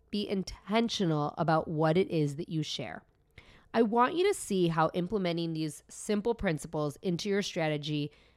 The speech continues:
actually works. And so, you know, creating content with connection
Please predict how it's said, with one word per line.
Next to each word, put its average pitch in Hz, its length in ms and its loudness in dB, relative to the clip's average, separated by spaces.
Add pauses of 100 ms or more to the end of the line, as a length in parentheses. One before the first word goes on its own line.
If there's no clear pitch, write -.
(240)
actually 170 840 4
works. - 640 -8
And 170 160 -2
so, 170 460 2 (560)
you 202 100 2
know, 185 100 2
creating 247 520 0
content 202 420 -2
with 190 140 -4
connection 160 680 -4